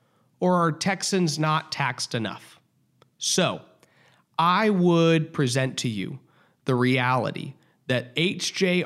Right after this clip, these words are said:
R three, if it dedicates any money towards more government, has an intention of taking more,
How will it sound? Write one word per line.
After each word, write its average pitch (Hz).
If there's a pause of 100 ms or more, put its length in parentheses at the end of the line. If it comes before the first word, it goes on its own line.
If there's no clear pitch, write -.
R 160
three, 139 (100)
if 143
it 156
dedicates 135 (100)
any 147
money 147 (100)
towards 139
more 139
government, 120 (360)
has 139
an 180
intention 185 (360)
of 143
taking 139
more, 156